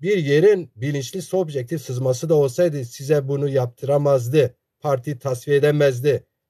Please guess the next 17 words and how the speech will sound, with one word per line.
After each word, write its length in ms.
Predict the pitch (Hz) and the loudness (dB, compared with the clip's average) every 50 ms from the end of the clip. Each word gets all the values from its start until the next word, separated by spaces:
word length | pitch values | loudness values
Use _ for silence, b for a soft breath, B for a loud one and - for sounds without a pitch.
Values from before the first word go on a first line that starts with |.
| _ _ - | _ _ -6
Partinin 440 | 165 156 143 123 - 151 151 156 143 | -2 -2 -2 -2 -2 -2 -2 -2 0
altı 320 | 139 139 135 123 - 160 | 2 0 0 0 0 -8
yüz 100 | 143 139 | -4 -2
yedi 180 | 143 139 131 147 | -2 -2 -2 -4
yüz 100 | 135 - | -6 -2
tane 360 | 151 143 139 139 131 120 - _ _ _ _ _ - - | -2 0 0 0 -2 -2 -6 _ _ _ _ _ -6 -2
üyesini 500 | 170 165 156 143 127 - 156 147 151 127 | 2 4 4 4 4 0 -4 -4 -4 -2
seksen 360 | - 151 135 120 - 147 139 | -2 -4 -4 0 0 0 0
ikiye 300 | 131 123 - 147 131 123 | 0 0 0 0 0 0
düşüremezdi. 920 | 120 117 - 147 147 151 147 147 143 139 127 120 127 160 147 110 - _ _ _ _ _ _ _ _ _ _ _ _ _ _ _ _ _ _ | -6 -6 -2 2 2 2 4 4 4 2 2 2 2 2 2 2 0 _ _ _ _ _ _ _ _ _ _ _ _ _ _ _ _ _ _
Sizi 320 | - - 170 151 160 160 - | -14 -8 -6 -2 -2 -2 -2
kandırıp 520 | - 165 156 147 139 160 156 165 156 _ _ _ _ _ _ _ _ | 0 -2 0 0 0 0 0 0 -2 _ _ _ _ _ _ _ _
parti, 360 | - 143 139 123 - 170 147 - - _ _ _ _ _ _ _ _ _ _ _ _ _ | -4 -4 -4 -4 -4 -8 -10 -10 -12 _ _ _ _ _ _ _ _ _ _ _ _ _
size 400 | _ - - 160 147 160 170 165 | _ -10 -6 -2 4 4 4 4
işte 240 | 139 120 - 170 160 | 4 0 -4 -4 -4
parti 500 | - - 147 143 123 120 170 170 156 127 - | -4 -4 -4 -4 -4 -4 -6 -6 -6 -6 -10
şifresini 680 | - - 160 127 139 143 131 - 156 156 160 143 | -10 -10 -8 -4 -2 -2 -2 -2 -2 0 0 0